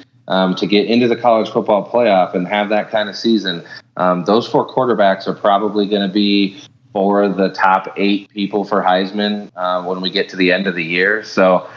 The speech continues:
um, you know, that's where, you know, when you're looking at the different quarterbacks that are available, that's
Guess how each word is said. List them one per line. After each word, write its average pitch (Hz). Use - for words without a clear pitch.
um, 90
you 101
know, 95
that's 107
where, 107
you 104
know, 92
when 104
you're 95
looking 110
at 101
the 104
different 98
quarterbacks 98
that 98
are 90
available, 92
that's 92